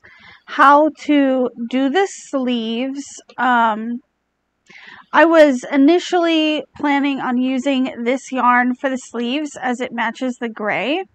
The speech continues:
but because the sleeve holes, um, are,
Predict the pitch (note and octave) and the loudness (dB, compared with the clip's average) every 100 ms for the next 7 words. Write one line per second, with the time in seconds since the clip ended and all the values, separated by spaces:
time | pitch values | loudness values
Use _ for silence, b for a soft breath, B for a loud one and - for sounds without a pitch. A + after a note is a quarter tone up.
0 | _ B B B B - A#3+ C4+ C4 - | _ B B B B -8 4 6 6 0
1 | - - C#4+ C#4 F#4 G4+ A#4 E4+ - B3 | -16 -8 -4 -2 0 0 0 -4 -4 -4
2 | C4+ B3+ - C4+ C4 C4+ C4+ C#4 - - | -4 -2 2 4 4 2 0 -4 -10 -20
3 | - _ _ _ _ _ _ B B _ | -20 _ _ _ _ _ _ B B _
4 | _ - B3+ A#3+ A#3 A3+ A3+ - _ _ | _ 0 2 4 2 -4 -12 -16 _ _
5 | _ _ _ _ _ _ _ _ _ _ | _ _ _ _ _ _ _ _ _ _
6 | _ _ _ _ _ _ _ _ - - | _ _ _ _ _ _ _ _ -16 0
7 | C4 A#3+ A3+ | 2 4 0